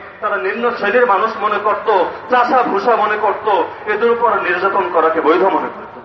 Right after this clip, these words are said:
রাসূলুল্লাহ সাল্লাল্লাহু আলাইহি সাল্লাম বলছেন, "লাইসা মিন্না মান মাতা আলা আসাবিয়া",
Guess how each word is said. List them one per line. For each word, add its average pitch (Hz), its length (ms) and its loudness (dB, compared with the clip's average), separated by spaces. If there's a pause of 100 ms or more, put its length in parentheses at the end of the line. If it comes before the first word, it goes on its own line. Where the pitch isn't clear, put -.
(2000)
রাসূলুল্লাহ 214 600 6
সাল্লাল্লাহু 202 520 4
আলাইহি 202 160 2
সাল্লাম 202 260 2
বলছেন, 185 400 4
"লাইসা 202 340 2
মিন্না 196 380 2
মান 190 200 0
মাতা 214 280 2
আলা 196 220 4
আসাবিয়া", 202 800 4